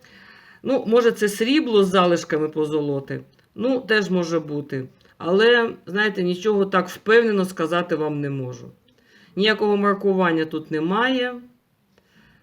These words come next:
Ну, а старі сережки, я впевнена, що вони старі. Це для мене дуже-дуже гарна знахідка. Нагадую вам прикраси, які я показала сьогодні в цьому відео.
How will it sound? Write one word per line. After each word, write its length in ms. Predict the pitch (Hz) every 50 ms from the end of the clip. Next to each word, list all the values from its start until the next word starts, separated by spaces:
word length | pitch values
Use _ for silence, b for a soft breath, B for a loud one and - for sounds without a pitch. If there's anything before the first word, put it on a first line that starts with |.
| b b
Ну, 300 | - - - 196 - - -
а 440 | 175 170 175 175 170 170 170 165 160 160 156 - _ _ _
старі 440 | _ - - 180 175 180 180 175 165
сережки, 680 | - - 160 160 180 208 233 226 - - - 196 190 185
я 120 | 165 151
впевнена, 440 | 147 - - 165 175 202 214 214 208
що 200 | 196 196 190 180
вони 260 | 175 170 165 160 156
старі. 480 | 156 - - 156 151 143 147 143 139 135 _ b b b b b _
Це 200 | - 170 180 175
для 160 | 156 160 156
мене 420 | 151 151 156 156 151 151 147 147 143 - _ _ _ _ _
дуже-дуже 680 | - 151 151 165 180 175 175 160 147 147 147 143 147 143
гарна 380 | 135 139 139 135 131 131 131
знахідка. 580 | 127 127 131 131 127 - - - - _ - - - _ _ _ _ _ _ _ _ _ _ _ _ _ _ _ _ _ _ _ _ _ _ _ _ _ _ _ _ _ _ _ _ _ _ _ _ _ _ B B B B B
Нагадую 560 | 180 220 220 247 226 214 190 190 190 190 185
вам 420 | 180 180 180 175 175 165 165 165 165 _ _
прикраси, 580 | - 185 185 185 - 170 156 160 160 - 190
які 220 | 190 196 196 196 214
я 80 | 208
показала 600 | 196 196 202 196 208 202 190 196 202 196 190 185
сьогодні 520 | 180 185 - 180 170 175 180 170 160 170 170
в 40 | 165
цьому 360 | - - 170 165 165 165 160
відео. 600 | 156 160 160 156 151 143 147 143 139 139 139